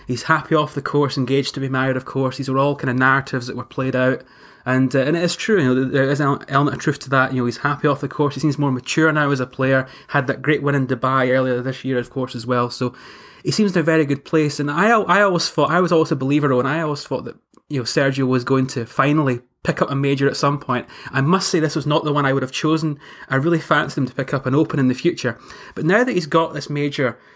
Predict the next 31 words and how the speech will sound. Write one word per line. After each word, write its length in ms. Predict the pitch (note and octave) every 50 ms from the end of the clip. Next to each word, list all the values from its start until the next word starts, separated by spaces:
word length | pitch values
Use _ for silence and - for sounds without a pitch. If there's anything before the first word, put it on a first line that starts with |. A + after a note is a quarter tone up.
| - - _ -
oh, 160 | D3 C3+ B2
and 80 | B2+ C3
he's 140 | C3+ C#3 G3
only 140 | A3 A3
thirty-seven 640 | - - - F#3 F3 - C#3+ - - D3+ C#3 C#3+ C#3+
years 180 | C3+ C3+ B2+ C3
of 100 | B2 B2
age, 280 | B2 A#2+ B2 A#2+ A2+
you 80 | - C3+
know, 40 | C3
he's 140 | C3 B2+ - -
still 300 | F3 E3+ E3+ E3 D#3+ - -
such 180 | - - -
a 80 | C3 -
great 180 | D#3+ D#3+ D3+ D3
ball 160 | D3 C#3+ C#3+
striker, 420 | C#3 - - C#3+ C3 C3+ - C#3 B2+
still 240 | - - - C#3+ C3
has 120 | B2+ B2+
a 80 | C3 A#2+ A2+
great 180 | D3+ E3 C#3+ C#3
future 240 | - D3 - - C3+
in 40 | B2+
the 80 | C3
game, 320 | A#2+ C3+ C3+ C3 C3 C3 B2
potentially 460 | - - - D#3 D#3+ D3 - C#3+ B2+
many 300 | A#2+ C3 D3 D#3 D#3 D3
years 180 | D3 D3 C#3+ C3+
ahead 220 | A#2 C#3 D3 D#3
of 120 | D3+ B2
him. 140 | A#2+ A#2 A2+